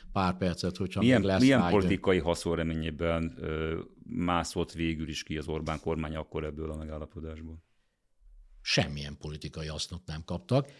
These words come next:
Speaker 1: Ugye ráadásul az volt a fura benne, hogy a globális minimum adóból kimaradni,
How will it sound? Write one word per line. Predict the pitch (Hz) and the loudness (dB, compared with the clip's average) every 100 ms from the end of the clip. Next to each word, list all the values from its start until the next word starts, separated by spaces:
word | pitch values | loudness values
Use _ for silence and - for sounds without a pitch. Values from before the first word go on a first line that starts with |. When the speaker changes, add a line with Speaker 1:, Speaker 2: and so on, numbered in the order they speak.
| - | -2
Speaker 1:
Ugye | 113 | 2
ráadásul | 123 156 165 170 | 6 8 8 8
az | 202 | 8
volt | 208 143 | 8 8
a | 123 | 6
fura | - 123 123 | 6 6 8
benne, | 117 127 127 135 151 - - - - | 8 6 8 6 4 0 -14 -20 -6
hogy | 95 | -2
a | 90 | 4
globális | 139 220 185 113 101 - | 6 6 6 6 4 4
minimum | 120 143 120 113 110 - | 6 8 8 8 6 0
adóból | - 123 127 117 98 101 90 | 2 6 8 8 6 6 4
kimaradni, | - 101 110 123 135 151 170 | 4 2 4 4 4 4 2